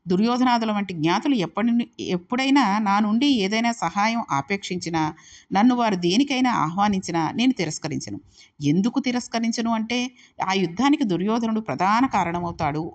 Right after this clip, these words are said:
అని చెప్తున్నారు. నేను కూడా కారణం అవుతాను అంటున్నారు. నాకు దుర్యోధనునికి మధ్య భేదాభిప్రాయాలు వస్తాయని స్పష్టంగా తెలుస్తోంది. కాబట్టి జ్ఞాతులైన వారు నన్ను ఆహ్వానిస్తే వెడతాను.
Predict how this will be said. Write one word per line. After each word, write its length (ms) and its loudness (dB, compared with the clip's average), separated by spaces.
అని 100 4
చెప్తున్నారు. 500 -6
నేను 240 2
కూడా 300 0
కారణం 420 0
అవుతాను 420 2
అంటున్నారు. 460 0
నాకు 380 0
దుర్యోధనునికి 640 0
మధ్య 260 -2
భేదాభిప్రాయాలు 720 -2
వస్తాయని 540 -2
స్పష్టంగా 520 -4
తెలుస్తోంది. 600 -6
కాబట్టి 640 0
జ్ఞాతులైన 720 2
వారు 260 2
నన్ను 260 2
ఆహ్వానిస్తే 720 0
వెడతాను. 420 -4